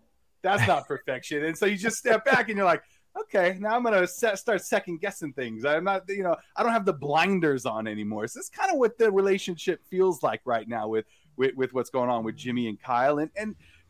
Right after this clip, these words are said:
Kyle takes a lot of blame too. I mean, I, we, we're gonna get to positive. You guys have probably already gone over all this, but how do you get away from Jeff Wilson? And, and the guy was out there, he's averaging over six yards a carry, like, and you just, you just, you keep running Deebo into the, into the,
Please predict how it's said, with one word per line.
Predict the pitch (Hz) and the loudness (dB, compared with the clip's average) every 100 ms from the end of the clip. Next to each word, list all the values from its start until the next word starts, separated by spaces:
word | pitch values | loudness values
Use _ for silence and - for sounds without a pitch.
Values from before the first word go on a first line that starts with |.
| - | 2
Kyle | 269 | 4
takes | 311 359 - | 4 2 4
a | |
lot | 294 294 | 4 4
of | 269 | 4
blame | 277 226 | 2 0
too. | - 254 117 | 0 0 0
I | 120 | 0
mean, | 135 | 2
I, | 156 165 165 | 2 2 -2
we, | 165 175 190 196 | -10 -8 -8 -8
we're | 233 254 | -10 -4
gonna | 254 | -2
get | 226 226 | -2 -4
to | 202 | -2
positive. | 208 190 190 190 | 2 4 2 0
You | 175 | 0
guys | 190 185 | 0 0
have | - | 0
probably | 175 170 170 | 2 4 2
already | 170 160 | 2 0
gone | 147 156 156 | 2 2 4
over | 202 202 | 2 2
all | 135 123 | 2 2
this, | 123 143 | 0 -2
but | - 185 - _ _ | 2 0 0 _ _
how | - 277 | -2 2
do | 339 | 4
you | 247 | 4
get | 185 202 | 4 2
away | 139 170 | 4 0
from | 139 127 | -2 -6
Jeff | 127 117 | -6 -8
Wilson? | 196 - - _ 117 | -10 -16 -18 _ -20
And, | 123 | -10
and | 147 | -2
the | 180 | 0
guy | 180 220 240 | 2 2 4
was | 190 170 | 2 2
out | 175 180 | 2 2
there, | 185 | -2
he's | 156 | 0
averaging | 180 180 170 175 | 2 2 0 0
over | 175 135 | -2 -2
six | - 214 - | -4 -4 -2
yards | 202 165 | -2 -2
a | - | -4
carry, | - 196 190 185 | -2 2 4 6
like, | 151 143 - - | 4 2 -8 -6
and | 214 | -2
you | 226 | 0
just, | 220 262 - | -2 -4 -4
you | 226 | -4
just, | 254 233 _ - | -4 -6 _ -20
you | 196 | -12
keep | 269 233 | -8 0
running | 254 247 | 2 4
Deebo | 196 254 254 226 | 4 2 6 6
into | 233 247 | 4 0
the, | 247 214 - | -4 -8 -10
into | 254 254 | -8 -6
the, | 262 254 | -8 -10